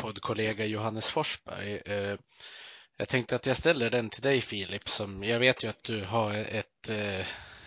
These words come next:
ett förflutet som musikansvarig, även om det väl är O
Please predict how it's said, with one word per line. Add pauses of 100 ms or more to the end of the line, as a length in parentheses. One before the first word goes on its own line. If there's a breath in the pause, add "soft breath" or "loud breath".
(200 loud breath)
ett
förflutet
som
musikansvarig,
även
om
det
väl
är
O